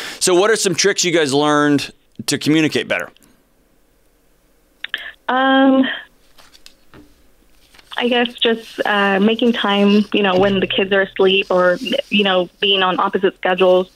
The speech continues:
Speaker 2: making that time, whether it's super early for him or it's super late for me, like, making time that we can actually,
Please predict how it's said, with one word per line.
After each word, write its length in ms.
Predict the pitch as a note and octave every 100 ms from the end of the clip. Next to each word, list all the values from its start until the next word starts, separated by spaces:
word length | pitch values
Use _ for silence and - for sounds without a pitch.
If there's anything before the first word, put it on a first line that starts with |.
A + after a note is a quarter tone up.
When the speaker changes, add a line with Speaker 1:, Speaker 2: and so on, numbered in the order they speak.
| - - - - - -
Speaker 2:
making 300 | G#3 G#3 G3
that 240 | F#3 - - _ - B3+ - -
time, 500 | G#3+ G3 F#3+ F#3+ F#3+ F#3 -
whether 320 | G3 F#3+ F#3
it's 300 | F#3 - G3+ -
super 200 | - A3+
early 240 | - G#3 G#3
for 160 | G#3
him 300 | G#3 A3+ A3
or 80 | G3
it's 120 | F#3 -
super 280 | G#3+ G#3
late 180 | G3 G3
for 120 | G#3
me, 260 | F#3+ G3 G3+
like, 200 | F3+ F3
making 280 | G#3 A3 G#3+
time 240 | G#3+ G3+
that 220 | G3 -
we 100 | G3
can 160 | G3+ G3+
actually, 300 | F#3 - F#3